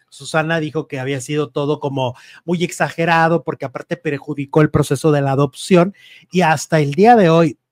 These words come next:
veinte años después, o no sé, quince, que hayan pasado esto,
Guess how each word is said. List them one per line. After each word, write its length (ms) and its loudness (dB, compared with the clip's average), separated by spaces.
veinte 380 -4
años 260 0
después, 420 -4
o 80 -2
no 140 -4
sé, 180 -4
quince, 500 -4
que 100 -6
hayan 200 0
pasado 380 0
esto, 400 0